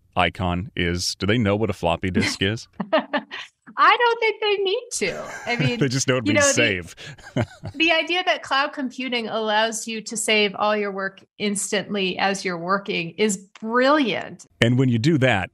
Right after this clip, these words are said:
Speaker 1: it's easy to have this sense that the internet is like the Force in Star Wars. It's all around, it's kinda omnipresent. But here's what I'm getting at with this one.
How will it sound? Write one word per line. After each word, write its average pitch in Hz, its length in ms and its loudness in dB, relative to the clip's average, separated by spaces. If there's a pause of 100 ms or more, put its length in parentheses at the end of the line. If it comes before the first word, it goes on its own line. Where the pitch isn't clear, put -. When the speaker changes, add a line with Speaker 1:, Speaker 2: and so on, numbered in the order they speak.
(140)
Speaker 1:
it's 107 240 0
easy 117 360 4
to 104 180 2
have 95 240 2
this 98 160 0
sense 104 400 2
that 95 160 2
the 98 160 4
internet 107 580 2
is 95 640 2
like 92 340 0
the 92 80 0
Force - 600 0
in 92 180 -2
Star 127 420 2
Wars. 80 320 -4
It's 92 200 -2
all 104 260 2
around, 101 380 4
it's 95 160 -2
kinda 101 320 2
omnipresent. 95 880 2
But 101 120 2
here's 139 360 2
what 135 100 4
I'm 127 140 2
getting 123 300 2
at 107 200 2
with 92 220 -2
this 107 260 0
one. 85 300 -2